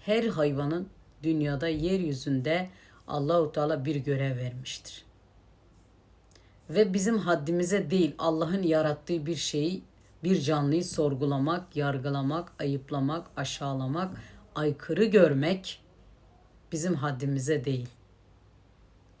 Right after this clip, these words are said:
Mevlam ne ilerse güzel eyler.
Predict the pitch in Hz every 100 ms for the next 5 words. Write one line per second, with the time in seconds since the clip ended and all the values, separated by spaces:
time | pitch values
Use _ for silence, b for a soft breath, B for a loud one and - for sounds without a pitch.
0 | B B B - 160 185 180 220 220 -
1 | - - - 156 202 202 156 147 - 185
2 | 139 135 175 156 131 123 127 -